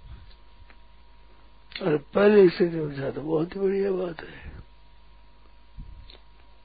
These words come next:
आत्मसंस्थम मनः कृत्वा न किंचित विचिन्तयेत्।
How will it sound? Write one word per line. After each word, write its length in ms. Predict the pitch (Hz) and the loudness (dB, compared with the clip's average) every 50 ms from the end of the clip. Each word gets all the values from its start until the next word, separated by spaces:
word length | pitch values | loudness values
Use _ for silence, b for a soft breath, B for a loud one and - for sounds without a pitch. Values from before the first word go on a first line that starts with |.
| - - - - - - - - - - - - - - - - - - - - - - - - - - - - - - - - - - - - - - - B B B B B B B B - | -20 -20 -20 -20 -20 -20 -20 -20 -20 -20 -20 -20 -20 -20 -20 -18 -16 -16 -16 -16 -18 -18 -20 -20 -20 -20 -20 -20 -20 -20 -20 -20 -20 -20 -20 -20 -20 -20 -20 B B B B B B B B 2
आत्मसंस्थम 1160 | 165 175 190 185 170 160 - 180 160 - - 170 175 165 160 - - - 170 170 170 160 165 160 | 4 6 8 8 6 6 6 10 12 12 12 12 10 6 2 0 -2 -2 -2 -2 -2 -4 -6 -4
मनः 200 | 151 151 156 - | -4 -4 -6 -6
कृत्वा 760 | - - - - - - - - - 117 71 - - - - - - - - - - - b b b b b b b b b b b - - 156 | -8 -10 -12 -12 -12 -12 -12 -10 -8 -8 -8 -8 -10 -14 -18 -18 -20 -20 -20 -20 -20 -20 b b b b b b b b b b b -12 -8 -6
न 180 | 156 151 147 | -4 -4 -4
किंचित 480 | 147 - - 151 156 156 147 143 151 147 | -6 -6 -6 -6 -6 -6 -6 -8 -8 -6
विचिन्तयेत्। 1500 | 151 151 151 - - - - 139 139 135 131 127 - - - 139 127 - - - - - - - - - - - - - | -6 -8 -8 -10 -12 -12 -12 -12 -12 -12 -12 -14 -14 -14 -12 -12 -12 -14 -14 -14 -16 -16 -16 -16 -16 -16 -16 -12 -10 -8